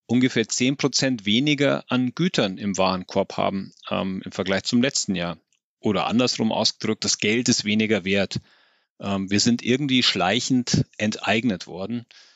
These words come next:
Also Inflation ist so eine Art Diebstahl an unserer Kaufkraft.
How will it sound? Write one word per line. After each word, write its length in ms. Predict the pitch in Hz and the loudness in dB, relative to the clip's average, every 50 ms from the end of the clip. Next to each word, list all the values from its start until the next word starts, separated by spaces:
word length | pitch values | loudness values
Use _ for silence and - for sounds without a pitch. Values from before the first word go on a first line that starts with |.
| _ _ _ _ _ _ _ _ _ - | _ _ _ _ _ _ _ _ _ -4
Also 160 | - 110 117 | -2 -2 0
Inflation 560 | 127 127 - - 120 - - 123 123 139 147 | 0 0 0 0 0 2 2 2 2 2 4
ist 140 | 139 127 - | 4 4 4
so 60 | - | 4
eine 140 | 120 117 104 | 2 2 2
Art 360 | - 113 - - - - - | 0 -2 -2 -4 -6 -2 0
Diebstahl 680 | 143 139 135 - - - - 127 117 113 117 117 120 123 165 _ - - - - | 0 0 2 2 0 0 2 2 2 2 2 2 -2 -4 -10 _ -20 -18 -8 -4
an 200 | - 101 104 107 | -2 -2 -2 -2
unserer 540 | 113 107 104 - - - 101 95 98 98 - _ _ - | -4 -4 -2 -2 0 0 0 0 0 -2 -8 _ _ -6
Kaufkraft. 800 | - 101 95 95 - - - 95 95 - - - - - - | -2 -2 -2 -2 -4 -8 -12 -14 -14 -14 -16 -16 -18 -20 -20